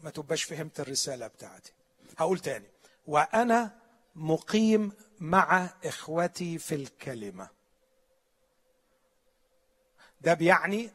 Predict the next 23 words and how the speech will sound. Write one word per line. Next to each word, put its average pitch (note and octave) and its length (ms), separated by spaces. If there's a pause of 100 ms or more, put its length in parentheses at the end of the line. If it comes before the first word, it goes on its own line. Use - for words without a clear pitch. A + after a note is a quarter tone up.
ارتباط E3+ 800 (460)
قوي F#3+ 360
بحاجتين. C#3 800
مين D3 160
يقول C#3 200
لي C3+ 80
علشان C3 360
أطمن C3+ 420
إنكم B2 360
معايا؟ B2 420 (1080)
"وأنا A3+ 840
مقيم G3+ 840 (140)
مع E3+ 540
إخوتي E3 720
في D#3+ 160
الكلمة"، A2+ 720
بتعني D3+ 400
ارتباط D#3+ 380
بإيه؟ D3+ 380 (1160)
بحاجتين. C#3 520
مرتبط D3+ 480
بإيه E3+ 240
أولًا؟ E3+ 440